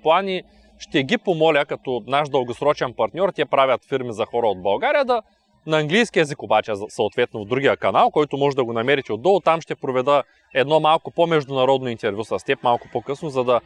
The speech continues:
помогнем на аудиторията, която е на английски, колкото и да е малка тя. А за хората от канала ще си поиграем да сложим субтитри, ако някой не разбира английски или пък всъщност, а, не може да разбере мен, защото съм малко, м, с пакистански английски, ще сложим едни субтитри, които да помогнат.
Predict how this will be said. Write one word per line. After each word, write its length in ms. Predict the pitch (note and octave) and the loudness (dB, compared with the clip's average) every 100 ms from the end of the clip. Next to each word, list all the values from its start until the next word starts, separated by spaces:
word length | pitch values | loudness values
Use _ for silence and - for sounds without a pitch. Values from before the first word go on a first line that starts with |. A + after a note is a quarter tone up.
| - _ | -8 _
помогнем 380 | C3+ D3 D#3+ D3+ | -2 0 0 -2
на 120 | C#3+ | 0
аудиторията, 500 | C3+ A#2+ C#3+ D3+ C#3 | 0 0 2 2 0
която 280 | B2 C#3 C3 | 0 0 0
е 40 | A#2+ | -4
на 100 | A#2 | -4
английски, 360 | C#3 B3 - | -4 -6 -6
колкото 320 | - F3+ - | 0 0 2
и 40 | D3+ | 2
да 100 | C3+ | 2
е 60 | |
малка 340 | C3 D3 C#3 G2+ | 4 2 2 -2
тя. 240 | - C#4+ - _ - _ _ | 0 0 -2 _ -20 _ _
А 120 | G#3 | 0
за 120 | G3+ | 2
хората 320 | F#3+ G#3 G3+ F3+ | 2 2 2 0
от 120 | E3 | 0
канала 540 | E3 E3 A3 B3 A#3+ - | 0 2 4 6 4 0
ще 260 | - - G#3+ | -12 -2 -2
си 140 | - | -2
поиграем 500 | G#3 F#3 D#3+ F#3+ A3+ | -2 0 2 4 2
да 100 | G3+ | 0
сложим 340 | E3 F#3 G3 G3+ | 0 2 2 0
субтитри, 500 | - C#3 F3+ D#3 A#2 | -4 -4 -2 0 2
ако 200 | G#2 B2+ | 0 2
някой 280 | D3+ E3 D3 | -2 -2 -4
не 120 | C#3+ | 2
разбира 340 | B2 B2 D#3 | 2 2 2
английски 600 | C3+ B2 C#3 D3+ - E3 - _ _ _ - | 2 -2 -2 -2 -4 -4 -4 _ _ _ -6
или 180 | D3 | -4
пък 180 | D3+ D3+ | 0 -2
всъщност, 440 | - D#3+ E3+ D3+ - | -2 -4 -4 -4 2
а, 220 | C#3+ C#3 | 4 4
не 80 | C#3 | 4
може 200 | D3 C#3+ | 2 4
да 100 | C#3 | 2
разбере 340 | C3 C3+ C#3 | 4 2 2
мен, 120 | C#3 | 2
защото 280 | C#3 B2+ B2 | -2 -4 -4
съм 180 | - A#2 | -2 2
малко, 320 | A#2+ A#2 - G#2+ G2 - | 2 0 -2 -4 -6 -14
м, 120 | G#2 G#2 | -16 -16
с 240 | - G#2+ _ | -14 -14 _
пакистански 560 | A2 G#2+ - B2 - | -8 -4 -2 -2 -2
английски, 440 | G#2 A#2 G#3 - G#3+ | -8 -4 -6 -4 -8
ще 200 | - D3 | -8 -8
сложим 340 | F3+ F3+ D#3+ | -2 -2 0
едни 180 | D3 D#3 | -4 -4
субтитри, 420 | - _ F3+ D#3+ | -12 _ -6 -6
които 200 | - C#3+ C3 | -10 -8 -6
да 80 | |
помогнат. 460 | B2 A2 C#3 C3 A3 | -6 0 0 0 -4